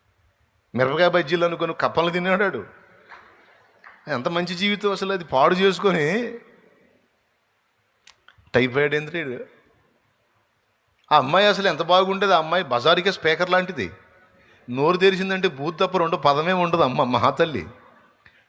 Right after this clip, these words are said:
ఆ, ఆమె దెబ్బకి అసలు బజార్ బజారే గడగడలాడిపోయేది. ఎవరికి ఏ ఇబ్బంది కలిగినా, ఎవరు, ఎవరి ఇంటి మీదకి ఎవరు వచ్చినా, "అక్కా" అని పిలిస్తే, "ఎవర్రా అది?" అనుకుంటూ వచ్చేది.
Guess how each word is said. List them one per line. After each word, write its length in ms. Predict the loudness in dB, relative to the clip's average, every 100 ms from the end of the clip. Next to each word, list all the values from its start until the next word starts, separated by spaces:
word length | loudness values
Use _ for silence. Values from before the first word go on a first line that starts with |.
| _ _ -8
ఆ, 20 |
ఆమె 320 | -4 0 0 0
దెబ్బకి 340 | -2 0 -2
అసలు 140 | -2
బజార్ 340 | -2 0 2 4
బజారే 320 | 4 4 2
గడగడలాడిపోయేది. 800 | 2 2 2 4 2 2 0 0
ఎవరికి 340 | 0 0 0
ఏ 100 | 0
ఇబ్బంది 320 | 0 0 0 0
కలిగినా, 300 | 0 2 2
ఎవరు, 260 | 2 2
ఎవరి 260 | 2 2 2
ఇంటి 120 | 0
మీదకి 200 | 0 2
ఎవరు 200 | 2 2
వచ్చినా, 380 | 0 2 2 0 -4 -2
"అక్కా" 260 | 0 6 8
అని 360 | 10 10 6
పిలిస్తే, 360 | 4 2 4 6
"ఎవర్రా 360 | 6 6 8 8
అది?" 240 | 8 6
అనుకుంటూ 340 | 6 2 2
వచ్చేది. 360 | 2 2 0